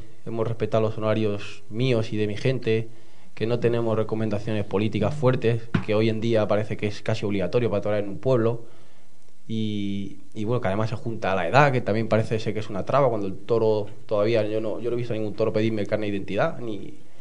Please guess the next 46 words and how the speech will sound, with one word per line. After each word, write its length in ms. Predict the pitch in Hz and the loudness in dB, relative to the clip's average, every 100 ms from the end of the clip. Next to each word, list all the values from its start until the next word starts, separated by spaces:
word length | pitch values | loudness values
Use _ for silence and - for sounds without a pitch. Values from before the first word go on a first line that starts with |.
| - - - - - | -6 -6 -6 -6 -4
pero 160 | 110 110 | -4 0
todo 140 | 135 | 0
eso, 160 | 135 143 | 0 0
pues, 100 | 135 | 0
al 60 | |
final 180 | 120 123 | 0 -4
se 100 | 127 | -2
pone 320 | 131 131 127 | -2 0 0
un 100 | 123 | 0
poco 180 | 123 120 | 0 -2
en 60 | 120 | 2
contra 380 | 147 143 123 | 2 2 2
y, 140 | 113 110 107 | 2 0 -4
y 60 | |
sobre 220 | 113 110 104 | -2 -2 2
todo 420 | 131 131 131 123 - - - - | 4 4 4 2 -2 -6 -6 -2
lo 60 | 113 | 0
de 40 | |
respetar 300 | 113 110 123 | 0 2 4
los 120 | 123 120 | 2 2
honorarios 520 | 110 101 139 127 110 | 2 6 6 6 2
y 60 | |
no 140 | 110 117 | 2 0
tener, 480 | 113 110 107 101 - - - - - - | 2 0 0 -2 -4 -6 -6 -6 -6 -6
pues, 200 | 110 - | -4 -2
un 140 | 127 | 0
padrino, 540 | 127 104 131 127 110 110 | 4 4 4 4 4 4
en-, 120 | 110 | 2
entre 220 | 110 110 | 0 0
comillas, 300 | 107 117 113 | 2 4 2
fuerte, 460 | - 131 127 143 151 - - - | 2 2 2 2 0 -4 -6 -2
pues 140 | 113 | -2
nos 160 | 107 117 | 0 0
hace 520 | 120 - 143 143 104 | 2 4 4 4 2
el, 200 | 101 104 | 0 -2
el 220 | 101 92 | -4 -2
ir 120 | 104 113 | 2 4
a 40 | |
la 100 | 117 | 4
cola, 240 | 139 151 | 4 4
ir 220 | 123 113 - | 4 2 -4
muy 240 | 98 110 | -4 -2
despacio, 460 | 107 - 151 151 131 | 0 4 4 4 0
muy 100 | 117 | 0
despacio 540 | 110 147 - 156 120 | 2 0 0 -2 -2
y, 180 | 110 101 | -2 -6